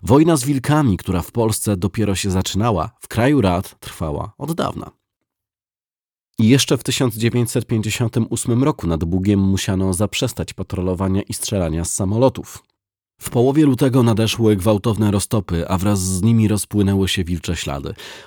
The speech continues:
Łowy z powietrza były brutalne i niemal nie dawały szans próbującym umknąć zwierzętom,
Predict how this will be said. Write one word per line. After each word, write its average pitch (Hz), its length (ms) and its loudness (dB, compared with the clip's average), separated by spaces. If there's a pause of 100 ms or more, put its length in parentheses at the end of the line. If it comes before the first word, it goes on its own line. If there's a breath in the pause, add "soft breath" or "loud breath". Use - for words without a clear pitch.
Łowy 147 260 6
z - 80 0
powietrza 139 460 0
były 120 240 4
brutalne 123 640 4 (120)
i 123 80 6
niemal 104 400 6
nie 120 120 6
dawały 113 440 2
szans 85 400 -2
próbującym 90 640 0
umknąć 90 380 -2
zwierzętom, 76 580 -4